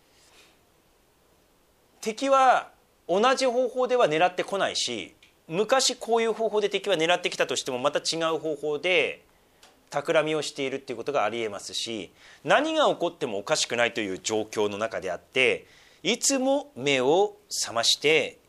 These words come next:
いる、策略があるということを知る必要があります。まあ、具体的にはここではサタンの話よりも人が企んでいるっていう話ですけれども、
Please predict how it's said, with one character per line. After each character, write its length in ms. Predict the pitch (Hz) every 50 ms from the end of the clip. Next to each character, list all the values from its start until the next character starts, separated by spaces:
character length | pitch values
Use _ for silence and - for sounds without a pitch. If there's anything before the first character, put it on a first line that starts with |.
| _ _ -
い 100 | 95 104
る、 160 | 104 104 - - _ _ _ _ - - _ _ -
策 400 | - - - 165 160 - 196 190
略 260 | 208 202 202 196 185
が 200 | 180 185 - 175
あ 40 | 170
る 80 | 160 -
と 100 | 120 110
い 60 | 107
う 60 | 104
こ 80 | - -
と 80 | 135
を 60 | 120
知 100 | - -
る 80 | 110 104
必 140 | - - 117
要 60 | 107
が 60 | 113
あ 40 | 98
り 60 | 82
ま 100 | 78 71
す。 120 | - - - _ _ _ _ _ _ _ _ _ _ _ _ _ _ _ _ _ _ _ _ -
ま 100 | 196 175
あ、 120 | - - -
具 80 | - 220
体 160 | 254 262 269
的 120 | 262 269
に 60 | 262
は 80 | 254 202
こ 80 | 185 170
こ 140 | 180 185
で 40 | 180
は 120 | 165 165 -
サ 160 | - 185 175
タ 120 | - 151
ン 80 | 131 123
の 60 | 117
話 280 | 117 123 127 123 - 131
よ 60 | 123
り 60 | 123
も 80 | 120 110
人 240 | - - - 143
が 240 | 127 165 170 165 -
企 320 | - - 120 - 131 127 123
ん 40 |
で 60 | 113 110
い 60 | 104
る 60 | 117
っ 20 |
て 80 | - -
い 40 | 98
う 20 |
話 200 | - 117 107 -
で 60 | 107
す 100 | 101 -
け 60 | - 98
れ 80 | 92
ど 80 | 101 107
も、 280 | 147 180 165 113 -